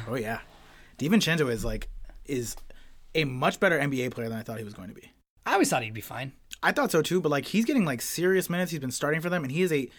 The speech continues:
Speaker 1: he is a problem on, on the defensive side, um, and can also put, like, put some numbers up, uh, on the offensive game. Like, he's, that dude's real,
Speaker 2: Gosh,
Speaker 1: man.
Speaker 2: I don't know who the last one would be.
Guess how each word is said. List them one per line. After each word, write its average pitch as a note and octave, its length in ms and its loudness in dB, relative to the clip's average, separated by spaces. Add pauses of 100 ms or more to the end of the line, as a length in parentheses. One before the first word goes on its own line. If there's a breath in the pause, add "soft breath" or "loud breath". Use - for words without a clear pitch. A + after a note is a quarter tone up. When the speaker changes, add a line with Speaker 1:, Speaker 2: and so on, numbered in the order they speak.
(180 soft breath)
Speaker 1:
he G3+ 140 4
is F#3 100 8
a D#3 40 4
problem D3+ 540 2
on, B2+ 480 0 (480)
on D3 140 2
the C3+ 80 -2
defensive B2+ 500 -4
side, A2+ 320 -6 (300)
um, A#2+ 360 -2
and C#3 220 -2
can D3+ 140 -2
also D#3 240 2
put, - 260 -4
like, B2 200 -8 (400)
put F3+ 140 0
some C3+ 120 -2
numbers B2 240 -2
up, A2+ 180 -6 (100)
uh, B2+ 160 -6
on A#2+ 140 -4
the A#2+ 80 -2
offensive A2+ 400 -8
game. A2+ 160 -14
Like, A#2 160 -12
he's, D3+ 300 -4 (1040 soft breath)
that C3+ 120 2
dude's G#3+ 200 6
real, C#3+ 220 4
Speaker 2:
Gosh, A2+ 260 -2
Speaker 1:
man. - 100 -2
Speaker 2:
I D#3 40 2
don't F#3 180 0
know D3+ 140 0
who C3+ 180 -6 (300)
the C3 100 -10
last C3 320 -8
one B2 100 -8
would A2 140 -12
be. B2 300 -10